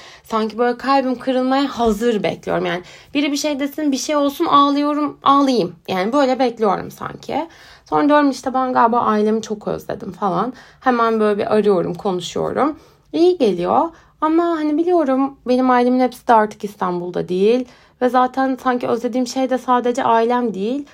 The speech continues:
Hani başka bir şeymiş gibi. O yüzden hani onlarla konuşmak da içimdeki o huzursuzluğu bitirmeye tam olarak yetmiyor. Ee,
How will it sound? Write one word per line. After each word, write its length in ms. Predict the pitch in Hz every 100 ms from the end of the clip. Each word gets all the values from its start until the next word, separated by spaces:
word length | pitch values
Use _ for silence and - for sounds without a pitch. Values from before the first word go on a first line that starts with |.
| _ _
Hani 200 | 240 247
başka 360 | 220 - 277
bir 60 | 214
şeymiş 480 | - 151 143 143 -
gibi. 420 | - 190 254 330 - _ _
O 160 | 254 262
yüzden 240 | 240 254
hani 180 | 254 247
onlarla 440 | 240 233 247 254
konuşmak 600 | 247 240 233 - 254 262 -
da 140 | 233
içimdeki 480 | 214 - 233 226 240
o 200 | 233 220
huzursuzluğu 840 | 226 202 214 214 220 202 226 208
bitirmeye 500 | 214 - 214 214 214
tam 180 | 214 208
olarak 380 | 202 202 208 208
yetmiyor. 580 | 208 - 165 156 190 311 359 - - _ _ _ _ -
Ee, 460 | 180 220 214 220